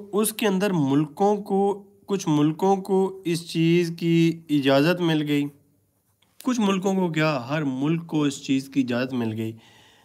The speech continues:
कि भाई वो क्या करे, अपनी अपनी पावर को इंक्रीज़ करे, और लड़ाई जो है ना वो बिल्कुल ठीक है।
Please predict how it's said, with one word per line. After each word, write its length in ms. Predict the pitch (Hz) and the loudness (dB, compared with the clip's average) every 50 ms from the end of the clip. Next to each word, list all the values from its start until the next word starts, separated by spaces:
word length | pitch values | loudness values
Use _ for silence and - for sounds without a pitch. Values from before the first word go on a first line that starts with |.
| _ _ | _ _
कि 60 | - | -4
भाई 280 | 147 123 135 135 143 147 | 0 2 4 4 4 4
वो 200 | 135 135 143 143 | 4 4 2 0
क्या 240 | 139 - 160 160 156 | 2 2 2 2 2
करे, 400 | 151 - 131 127 131 131 127 - - _ _ _ _ - | 2 -2 -4 -4 -4 -6 -8 -14 -20 _ _ _ _ -4
अपनी 320 | 143 135 151 151 147 143 | -4 -2 2 2 2 2
अपनी 240 | 135 127 131 131 123 | 2 2 0 -2 -4
पावर 360 | 117 123 127 113 113 113 113 113 | -2 -2 0 0 2 0 0 -2
को 160 | 113 131 120 | -4 -6 -6
इंक्रीज़ 380 | 117 113 117 117 117 113 107 | -4 -4 -2 -2 -2 -2 -2
करे, 260 | 110 - 104 98 - - - - - _ _ _ _ _ _ - | -6 -10 -12 -12 -14 -18 -20 -20 -20 _ _ _ _ _ _ 2
और 120 | 139 139 | 2 2
लड़ाई 480 | 135 127 123 123 123 131 135 135 131 127 | 2 0 0 0 0 0 0 0 0 -2
जो 100 | 123 123 | -2 -2
है 40 | |
ना 80 | 120 123 | -2 -2
वो 80 | 123 117 | -2 -2
बिल्कुल 440 | 113 120 120 120 - 131 120 110 117 | -4 -4 -6 -4 -4 -6 -6 -6 -8
ठीक 320 | - - 127 120 117 113 - | -10 -4 -4 -4 -4 -4 -8
है। 180 | 165 143 135 | -14 -18 -20